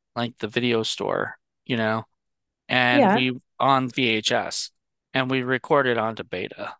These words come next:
Speaker 1: you know, or whatever, like, tape to tape, you know, or whatever.
Speaker 2: No, we had a tape player that would tape a tape.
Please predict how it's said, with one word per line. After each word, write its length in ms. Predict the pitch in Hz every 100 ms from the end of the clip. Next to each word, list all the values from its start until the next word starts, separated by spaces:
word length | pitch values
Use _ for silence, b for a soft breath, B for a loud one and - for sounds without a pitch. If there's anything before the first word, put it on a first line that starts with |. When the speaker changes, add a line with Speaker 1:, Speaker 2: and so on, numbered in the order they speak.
| _ _ -
Speaker 1:
you 120 | 117
know, 160 | - -
or 200 | - -
whatever, 400 | 55 57 - - - b b b _
like, 220 | - 113 -
tape 260 | 151 120
to 100 | -
tape, 360 | - 110 95 - _ -
you 120 | 127
know, 280 | 110 110 113 _ -
or 160 | 117 113
whatever. 200 | 113 269
Speaker 2:
No, 100 | 240
we 140 | 254
had 320 | 294 370 349
a 200 | 247 180 185 -
tape 240 | 240 -
player 320 | - 240 208
that 160 | 180 160
would 160 | 151 -
tape 320 | 208 185 -
a 40 |
tape. 400 | - 180 139 -